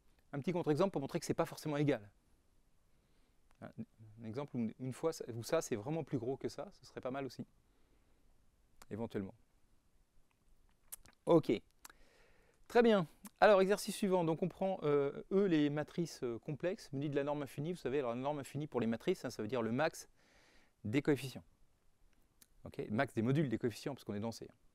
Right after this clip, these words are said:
Ok. Euh, donc voilà, soit D le sous-ensemble des matrices diagonalisables.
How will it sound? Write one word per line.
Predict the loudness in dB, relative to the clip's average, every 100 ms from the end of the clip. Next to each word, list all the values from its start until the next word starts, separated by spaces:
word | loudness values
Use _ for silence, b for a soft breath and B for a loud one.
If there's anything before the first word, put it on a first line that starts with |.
| -20
Ok. | -18 -16 -18 -20 b b b b b b b b b b b b b b b b b _ _ 4
Euh, | 6 8 6
donc | 4 4
voilà, | 4 2
soit | 0 2 2
D | 4 6
le | 6
sous-ensemble | 4 -2 -2 -2 2 2
des | 2
matrices | 2 -2 2 0 2 -4
diagonalisables. | -2 -2 -2 -2 0 2 2 0 -6